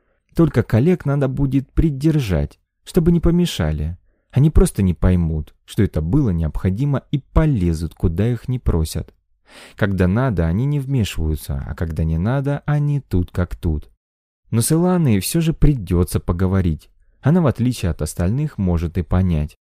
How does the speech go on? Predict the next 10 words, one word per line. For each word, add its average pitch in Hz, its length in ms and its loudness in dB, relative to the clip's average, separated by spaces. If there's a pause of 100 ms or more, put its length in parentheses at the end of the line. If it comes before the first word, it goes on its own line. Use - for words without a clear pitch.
(200)
Тем 117 240 0
более, 151 260 2
что 104 240 -4
соответствие 113 840 -4
воплощения 98 840 -2
древних 127 720 -2
и 143 100 -2
сама 151 400 -2
почти - 380 -4
догадалась 90 760 -2